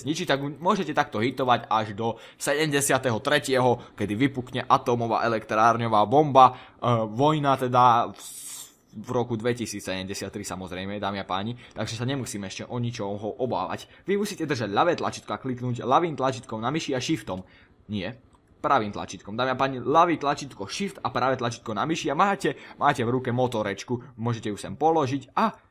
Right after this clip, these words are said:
pripraviť sa znova na štart. Zase som im zdrhol zo štartu. Dámy a páni, je to neuveriteľné, ale je to tak. Som ja hotový pretekár. Dámy a páni, to je všetko z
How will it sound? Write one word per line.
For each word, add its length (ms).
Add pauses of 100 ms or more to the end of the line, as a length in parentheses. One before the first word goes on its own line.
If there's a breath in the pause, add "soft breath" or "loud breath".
(120)
pripraviť 560
sa 80
znova 160
na 80
štart. 320
Zase 960
som 160
im 160
zdrhol 400
zo 80
štartu. 480 (160 loud breath)
Dámy 160
a 80
páni, 240
je 80
to 0
neuveriteľné, 560
ale 240
je 80
to 160
tak. 240 (240 loud breath)
Som 240
ja 160
hotový 480
pretekár. 960
Dámy 160
a 80
páni, 160
to 80
je 160
všetko 320
z 20